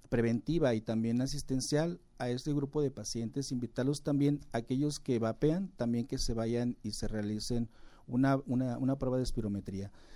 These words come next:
A nosotros nos va, nos va a servir muchísimo para saber también cuáles son las alteraciones tempranas que pueden estar ocurriendo en este grupo de pacientes. Y finalmente, eh, yo les quiero a, eh, invitar también a que,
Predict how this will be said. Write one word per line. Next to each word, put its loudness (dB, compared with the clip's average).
A 0
nosotros 2
nos 6
va, 6
nos 2
va 4
a 0
servir 4
muchísimo 2
para 0
saber 0
también 4
cuáles 2
son 2
las 2
alteraciones -2
tempranas 0
que -6
pueden -2
estar -2
ocurriendo 0
en -2
este -4
grupo -2
de 0
pacientes. -4
Y 0
finalmente, 6
eh, 4
yo 8
les 6
quiero 8
a, 2
eh, 0
invitar 2
también 6
a 0
que, 4